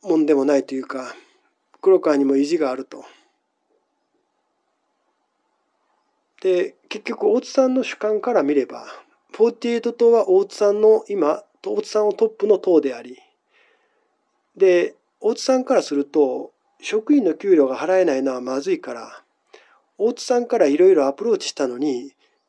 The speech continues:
全部大津さんからのアプローチは断られた、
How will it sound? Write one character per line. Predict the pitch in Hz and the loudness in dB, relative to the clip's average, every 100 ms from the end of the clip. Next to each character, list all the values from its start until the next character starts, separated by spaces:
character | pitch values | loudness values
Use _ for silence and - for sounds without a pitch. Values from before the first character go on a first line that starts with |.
| _ | _
全 | 135 220 233 220 | 2 2 2 -4
部 | 262 233 - - | -2 -2 -6 -6
大 | 196 | -6
津 | 202 | -6
さ | - 196 | -2 -2
ん | |
か | 196 | 0
ら | 196 | 2
の | 156 | 2
ア | 139 | -2
プ | 143 | -2
ロ | 180 | -2
ー | 156 | -2
チ | - | 0
は | 175 - _ - | 0 0 _ -10
断 | 165 165 160 156 | -6 -2 0 0
ら | 151 | 0
れ | 120 | -4
た、 | - 139 | -8 -8